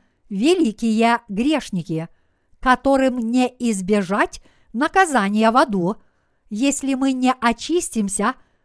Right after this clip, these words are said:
от всех своих грехов. Иными словами, прежде чем уверовать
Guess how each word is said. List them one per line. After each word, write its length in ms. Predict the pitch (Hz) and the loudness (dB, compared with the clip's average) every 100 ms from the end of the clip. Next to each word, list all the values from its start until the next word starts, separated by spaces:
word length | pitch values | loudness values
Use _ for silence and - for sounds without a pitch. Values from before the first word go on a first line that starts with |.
| _ _ | _ _
от 220 | 269 285 | 0 0
всех 380 | - - 311 359 | -2 -2 0 -2
своих 360 | - 330 330 285 | 0 2 2 2
грехов. 440 | 294 359 202 139 _ _ _ _ _ _ _ _ _ | 0 0 -2 -6 _ _ _ _ _ _ _ _ _
Иными 380 | 269 269 277 262 | -2 2 2 0
словами, 760 | - 262 254 294 262 185 214 _ _ _ - | 0 2 4 2 0 -2 -6 _ _ _ -12
прежде 440 | - 302 294 240 277 | -2 2 2 2 -2
чем 300 | - 262 254 | 0 -2 -2
уверовать 760 | - 311 302 202 180 185 214 - | -2 0 2 0 2 0 0 -4